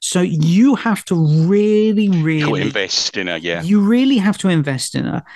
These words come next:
Speaker 1: because the whole story hinges on her. So you're either gonna stomach her antics or you're just gonna give up on her completely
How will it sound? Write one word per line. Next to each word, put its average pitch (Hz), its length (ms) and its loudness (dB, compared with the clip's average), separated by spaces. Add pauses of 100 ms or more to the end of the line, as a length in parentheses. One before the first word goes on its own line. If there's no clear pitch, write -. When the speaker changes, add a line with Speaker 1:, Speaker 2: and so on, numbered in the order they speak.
(120)
Speaker 1:
because 190 220 -2
the 196 80 2
whole 247 260 0
story 254 340 2
hinges 165 440 0
on 131 340 -2
her. 165 420 -2 (340)
So - 120 -2
you're 202 260 2
either 240 280 2
gonna 190 340 -2 (540)
stomach 226 480 0
her 175 240 0
antics 135 880 -4 (680)
or 202 300 4
you're 165 160 0
just 170 180 -2
gonna 156 160 0
give 135 280 -2
up - 120 -6
on 123 100 -2
her 113 80 -4
completely 135 680 -2